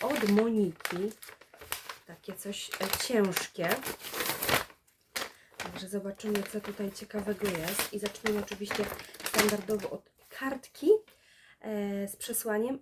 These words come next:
„Z tym żelem kąpiel pod prysznicem będzie przyjemnością”. Czyli wiemy, co już jest.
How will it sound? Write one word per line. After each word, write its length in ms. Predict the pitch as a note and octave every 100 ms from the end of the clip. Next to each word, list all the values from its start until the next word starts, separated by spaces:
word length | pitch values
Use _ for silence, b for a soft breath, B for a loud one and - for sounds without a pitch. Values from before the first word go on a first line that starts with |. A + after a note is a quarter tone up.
| _ -
„Z 280 | - - - _ -
tym 260 | D#4 F#4 C4+
żelem 500 | G#3+ E3+ F#3 B3 B3
kąpiel 480 | A#3+ B3 C4 C#4
pod 120 | A3+ -
prysznicem 600 | - - A#3+ B3 A3 F#3
będzie 420 | F3+ F#3 F3+ F3+
przyjemnością”. 1000 | - - D#3+ D#3 D#3+ G3+ - - - - - - - B B B B
Czyli 220 | - G3 F3 - F#3
wiemy, 260 | A3+ B3+ A3
co 220 | - F#3
już 200 | F3+ -
jest. 420 | D#3+ D#3+ C4+ -